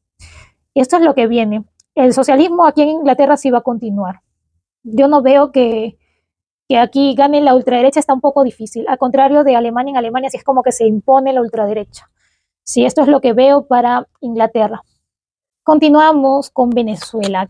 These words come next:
¿Qué está por venir para Venezuela? Que todavía no sale este hombre, incluso le incautan un avión en República Dominicana. Aquí también más adelante le vamos a leer a República Dominicana qué pasó, por qué han encontrado un avión de Maduro allí en ese lugar.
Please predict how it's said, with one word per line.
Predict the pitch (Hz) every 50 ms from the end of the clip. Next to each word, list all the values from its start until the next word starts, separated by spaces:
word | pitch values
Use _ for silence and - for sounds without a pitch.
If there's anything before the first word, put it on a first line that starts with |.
| _ _
¿Qué | - 359
está | 349 349 - 370 359
por | 359 - 339 349 349 339 - - 262
venir | 254 254 240 254 294 330 392 415 349 254
para | 208 240 233
Venezuela? | 240 233 226 233 226 - - - 294 302 311 302 294 294 302 - _ -
Que | 269 254 262 262 - _ - _ _ _ _ _ _
todavía | - 285 262 269 285 302
no | 311 311 302
sale | - 320 320 311
este | 302 - - 262 254
hombre, | 269 294 302 302 285 262 277
incluso | 262 240 - 277 285 277 - 320
le | 302 277 262
incautan | 247 240 226 - - 320 330 330 320 311 - 285 277
un | 285 285 285
avión | 277 262 277 277 277
en | 277 262 214
República | 240 226 226 269 269 262 277 269 - 240
Dominicana. | 226 214 214 214 214 214 - - 269 277 294 302 294 269 262 277 -
Aquí | 262 233 - 262 277 294 285
también | 277 269 254 240 277 277
más | 302 302 -
adelante | 311 294 311 302 320
le | 277
vamos | 262 285 320 302
a | 311 269
leer | 233 226 262 269 277 -
a | - 269
República | 240 240 208 262 277 285 - 294
Dominicana | 262 247 226 214 214 - 262 269 285
qué | 277 - 330
pasó, | - 339 311 - 311
por | 269 277
qué | 269
han | 294 302
encontrado | 320 320 - 285 254 - 285 294
un | 294
avión | 254 262 269
de | 294 294
Maduro | 277 240 208 214 262 330 349 269 220
allí | 208 220 220 247 262
en | 247 240
ese | 247 - 269
lugar. | 254 240 220 202 226 214